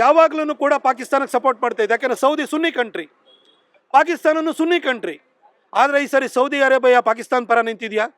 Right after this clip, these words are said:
ಯಾವ್ದಾದ್ರು ಅರಬ್ ರಾಷ್ಟ್ರಗಳು, ಎಕ್ಸೆಪ್ಟ್ ಈ ಒಂದು ಟರ್ಕಿ, ಮಲೇಷ್ಯಾದಂಥ ಮುಸ್ಲಿಂ ರಾಷ್ಟ್ರಗಳು, ಇವನ್ನ ಬಿಟ್ಬಿಟ್ಟು ಯಾವ್ದಾದ್ರು ಅರಬ್ ರಾಷ್ಟ್ರಗಳು ಬಹಿರಂಗವಾಗಿ ಇವತ್ತು ಪಾಕಿಸ್ತಾನ ಪರವಾಗಿ ಹೇಳಿಕೆಯನ್ನು ಕೊಡ್ತಾ ಇದೆಯಾ? ಅಥವಾ ಭಾರತವನ್ನ ಖಂಡಿಸುವಂಥ ಕೆಲಸವನ್ನ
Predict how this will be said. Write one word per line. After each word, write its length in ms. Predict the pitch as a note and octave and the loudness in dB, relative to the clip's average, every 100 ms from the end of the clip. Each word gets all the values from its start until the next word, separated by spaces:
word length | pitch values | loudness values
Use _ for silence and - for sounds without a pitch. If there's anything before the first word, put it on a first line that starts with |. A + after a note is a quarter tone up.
| _ _ _ _ _ _ F#3+ | _ _ _ _ _ _ 0
ಯಾವ್ದಾದ್ರು 540 | A3 D4 D4+ D4 C#4 | 4 6 4 2 2
ಅರಬ್ 340 | G#3 B3 C#4+ | 2 2 2
ರಾಷ್ಟ್ರಗಳು, 520 | C#4 C#4 - A#3+ B3 F#3 _ _ _ | 2 2 0 -2 -2 -2 _ _ _
ಎಕ್ಸೆಪ್ಟ್ 460 | G#3+ A3 - C#4+ - | -4 -2 -2 -2 -2
ಈ 220 | B3+ B3 | -6 -6
ಒಂದು 280 | A3+ A#3 G#3+ | -4 -2 -4
ಟರ್ಕಿ, 760 | G3+ B3+ A#3+ _ B3 C4 A#3+ - _ F3 | -2 -4 -4 _ -6 -6 -6 -10 _ -4
ಮಲೇಷ್ಯಾದಂಥ 720 | G#3+ C#4 C#4 C4+ B3 A#3+ B3+ | 0 0 0 -4 -4 -2 -2
ಮುಸ್ಲಿಂ 420 | A3 G#3 C4+ B3+ | -4 -6 -6 2
ರಾಷ್ಟ್ರಗಳು, 460 | A#3+ - A3+ B3 C#4 - _ _ - | 0 0 -2 0 0 -6 _ _ -6
ಇವನ್ನ 240 | A#3+ D4 | -2 0
ಬಿಟ್ಬಿಟ್ಟು 440 | - B3 A#3+ A#3+ C4 | -2 -4 -8 -8 -2
ಯಾವ್ದಾದ್ರು 580 | G#3+ B3+ D4 D4 C#4+ B3 G3+ | 2 4 4 2 0 -2 0
ಅರಬ್ 200 | C4+ B3 | 0 2
ರಾಷ್ಟ್ರಗಳು 480 | B3 - G#3 B3 D4+ - _ _ _ _ | 0 0 -2 0 0 -4 _ _ _ _
ಬಹಿರಂಗವಾಗಿ 760 | D#3+ C4 D#4+ E4 D4+ C#4+ C4+ B3+ | -2 0 2 0 0 -2 -2 0
ಇವತ್ತು 180 | B3 B3+ | -4 0
ಪಾಕಿಸ್ತಾನ 460 | A#3+ A3+ - C4 A3+ | -2 -2 -6 -6 -2
ಪರವಾಗಿ 320 | A#3+ A#3+ A3 | 0 0 0
ಹೇಳಿಕೆಯನ್ನು 340 | G3+ A3 A3+ G#3+ | -6 -4 -6 -6
ಕೊಡ್ತಾ 200 | G3+ G3+ | -4 -4
ಇದೆಯಾ? 220 | G3+ A3 - _ _ A#3+ | -4 -6 -10 _ _ -2
ಅಥವಾ 160 | D4 | 0
ಭಾರತವನ್ನ 500 | A3 A#3+ D4 D4 C#4+ | 2 4 4 -2 -6
ಖಂಡಿಸುವಂಥ 600 | C4+ C4 C#4+ - C#4 C4 | -4 -4 -4 -4 -6 -4
ಕೆಲಸವನ್ನ 420 | B3 B3 A#3+ A#3+ | -2 -2 -2 -2